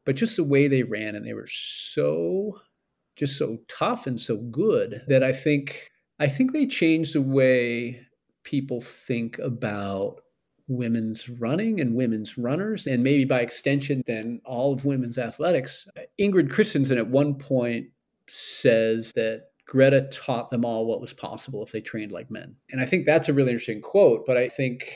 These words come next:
societal biases ingrained, like, oh, you know, to go back to the original thing we were talking about, like, we have to protect women in athletics. And you watch Joni and Greta run, like, they don't need protection. Like, if anything, we need protection from them. They are so tough.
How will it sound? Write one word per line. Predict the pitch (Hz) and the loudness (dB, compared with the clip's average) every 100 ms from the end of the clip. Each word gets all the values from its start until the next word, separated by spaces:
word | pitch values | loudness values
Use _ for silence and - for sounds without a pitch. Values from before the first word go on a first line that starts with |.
| - | -16
societal | - - - 117 113 107 | -16 -6 -2 -2 -2 -6
biases | - 151 147 143 - 139 127 | 0 4 6 4 2 0 0
ingrained, | 113 117 190 185 175 160 | -4 0 2 4 4 4
like, | 123 | 4
oh, | 117 123 | 2 0
you | 117 113 | -2 -6
know, | 107 | -8
to | 110 | -2
go | 123 | 0
back | 117 117 | 0 -2
to | - | -6
the | 113 | -8
original | 117 117 | -8 -8
thing | 107 123 | -8 -8
we | 117 | -8
were | 110 | -6
talking | - 143 | 0 2
about, | 135 113 107 | 2 0 -2
like, | 107 - | -6 -10
we | 135 | -10
have | 101 90 | -10 -10
to | - | -12
protect | - 101 113 120 | -10 -8 -8 -8
women | 101 139 147 117 107 | -2 0 0 -2 -6
in | 104 113 | -8 -8
athletics. | 110 - 107 110 - | -8 -6 -6 -6 -8
And | 127 117 117 | -12 -10 -8
you | 117 117 | -8 -8
watch | 123 139 139 - _ | -6 -6 -8 -14 _
Joni | 117 127 139 | -6 -2 -2
and | 123 | -2
Greta | 120 117 | -4 -4
run, | 135 156 | -4 -2
like, | 135 | -2
they | 233 | 0
don't | 247 | 0
need | - | -2
protection. | - - 92 - 139 139 - | -8 -14 -12 -6 -6 -6 -10
Like, | 110 | -8
if | 110 | -2
anything, | 165 131 | 0 2
we | 113 | 2
need | 165 131 | 2 2
protection | - 120 113 117 | 2 -2 -2 -10
from | 104 | -8
them. | 113 170 107 | -4 -4 -4
They | 165 | -6
are | 120 | -6
so | - 131 120 | -6 -6 -6
tough. | - 240 - | -10 -12 -12